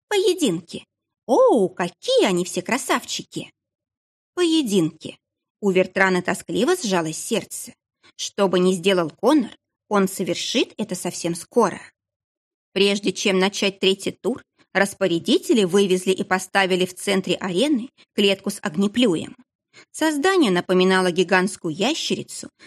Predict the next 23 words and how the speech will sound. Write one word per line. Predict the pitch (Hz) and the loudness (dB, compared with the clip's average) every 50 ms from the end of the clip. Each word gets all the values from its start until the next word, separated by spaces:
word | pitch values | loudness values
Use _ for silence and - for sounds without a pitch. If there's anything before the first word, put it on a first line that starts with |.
| _ _ | _ _
с | - - | -12 -10
шипастым | - - 202 202 _ 196 196 196 202 - 196 190 180 | -6 -6 -6 -2 _ 0 0 0 0 0 2 2 2
гибким | 160 202 202 - - 185 180 | 2 0 -2 0 -2 -4 -4
хвостом | - - 185 180 170 - - - - 208 302 403 | -2 -2 -4 -4 -4 -4 -10 -2 0 2 2 2
и | - - 233 | 2 -2 0
высоким | 196 - - - - 175 - 170 175 190 | 0 0 -2 -2 -4 -4 -2 0 0 2
гребнем. | 175 196 226 202 - - 165 151 - - - _ _ _ _ _ _ _ _ _ _ _ | 2 2 0 0 -2 -4 -6 -8 -8 -8 -14 _ _ _ _ _ _ _ _ _ _ _
Огнеплю | 208 202 160 156 185 185 180 - 196 190 180 | -2 -2 2 2 0 0 0 2 2 2 2
нервничал, | 160 156 190 254 311 294 226 185 156 - - - - - - _ _ _ | 4 2 2 0 0 0 0 -2 -2 -4 -8 -10 -10 -14 -18 _ _ _
вертелся | - 175 208 202 196 - 202 196 190 - 202 | 0 0 0 0 0 -2 -2 -2 0 0 -2
на | 185 175 170 | -2 0 0
месте, | 160 175 233 285 - - - - - 190 - _ _ _ - - _ _ | 0 0 -2 -2 -4 -8 -14 -16 -16 -16 -16 _ _ _ -20 -20 _ _
бил | 285 262 349 381 381 | 0 2 2 2 2
хвостом | - - 190 196 202 196 - 190 196 190 | -2 -2 -2 -2 -2 -2 -4 -4 -4 -4
так, | 185 _ 196 277 370 - | -2 _ 0 0 0 -2
что | - - - 202 | -8 -8 -6 -4
содрогались | 202 208 185 196 196 202 185 - 196 190 190 190 185 | -4 -2 0 2 2 2 2 0 0 2 2 0 -2
железные | - 185 175 202 196 185 180 175 180 190 196 214 | -4 -4 -2 2 2 2 2 2 2 0 0 0
прутья, | - 302 302 208 185 - - - - - - _ _ _ _ _ _ _ _ - | 0 0 0 0 0 -4 -10 -12 -12 -16 -16 _ _ _ _ _ _ _ _ -4
и | 185 185 | -2 0
действительно | 180 339 427 - - 359 294 233 - 180 185 185 | 2 0 0 2 2 2 2 2 0 0 0 0
плевался | 185 190 185 190 190 185 175 175 - - - | 2 2 0 2 2 2 0 0 -4 -6 -8
огнём, | - - 202 190 220 247 233 185 151 - | -6 -6 -4 2 2 4 4 2 0 -6